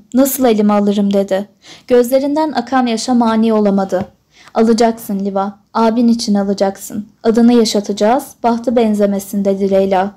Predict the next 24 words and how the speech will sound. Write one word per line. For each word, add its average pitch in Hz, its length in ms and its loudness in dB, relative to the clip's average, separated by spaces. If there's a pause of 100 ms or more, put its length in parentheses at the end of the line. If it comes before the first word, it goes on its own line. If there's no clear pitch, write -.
(600)
"Herkesi 277 500 0
çok 254 220 0
özledim." 196 480 0
dedi 196 260 -4
Liva. 190 320 -2 (480)
"Merak 226 360 2
etme, 202 460 -6
sizi 254 280 -2
almaya 233 340 2
geldik." 196 540 -6 (320)
Bizimkiler 269 520 0
salonda 226 460 0
heyecanlı 254 480 2
heyecanlı 233 460 2
konuşuyorlar. 214 680 0 (360)
"Sanki 320 360 2
Alparslan'ın 269 600 0
morali 262 340 2
bozukmuş 254 480 0
gibi 202 200 -6
geldi 196 360 -2
bana." 196 280 -2
dedi 196 240 0
Leyla. 196 400 2